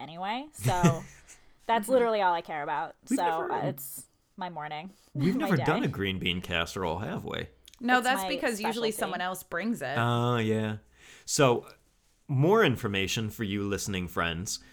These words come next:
Speaker 2: We are recording this episode on Thanksgiving.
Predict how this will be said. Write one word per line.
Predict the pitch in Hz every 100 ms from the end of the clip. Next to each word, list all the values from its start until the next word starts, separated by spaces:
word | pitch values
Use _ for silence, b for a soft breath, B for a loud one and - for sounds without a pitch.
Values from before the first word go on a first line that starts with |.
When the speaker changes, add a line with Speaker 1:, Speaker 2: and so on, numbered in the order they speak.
| b _
Speaker 2:
We | 113 131
are | 135 117
recording | 104 - - 147 208 220 113
this | 95 87
episode | 92 - 87 90 82 92 120 - _ _ -
on | 80 82
Thanksgiving. | - 110 123 - - 190 123 -